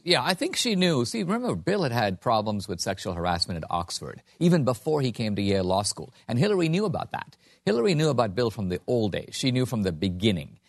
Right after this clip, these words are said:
So she made a decision to go ahead, and there had to be a reason. Just like there had to be a reason for Bill to go for her.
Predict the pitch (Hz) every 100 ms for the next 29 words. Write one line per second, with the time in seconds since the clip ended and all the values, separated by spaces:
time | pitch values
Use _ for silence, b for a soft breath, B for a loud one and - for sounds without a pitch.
0 | b b - 151 127 120 - - 208 233
1 | 226 208 113 120 123 139 143 139 - 117
2 | 110 113 - 131 123 110 101 98 98 87
3 | 120 120 113 107 87 90 104 127 202 165
4 | 135 90 92 87 - - b b 185 196
5 | 147 143 151 143 131 127 139 139 143 127
6 | 101 240 247 170 127 147 139 139 196